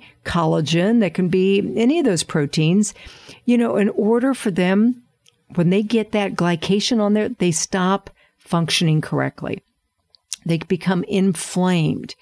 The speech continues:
and those advanced glycation end products are linked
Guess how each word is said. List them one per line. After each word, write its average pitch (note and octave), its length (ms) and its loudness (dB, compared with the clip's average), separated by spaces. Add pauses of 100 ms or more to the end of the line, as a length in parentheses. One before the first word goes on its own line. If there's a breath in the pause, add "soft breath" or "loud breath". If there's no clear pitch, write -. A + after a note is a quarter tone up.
(280 loud breath)
and E3+ 200 2
those G3 240 2
advanced F3+ 580 0
glycation G3+ 640 -2
end G3 220 0
products F#3 540 -2
are F#3+ 140 -2
linked E3+ 460 0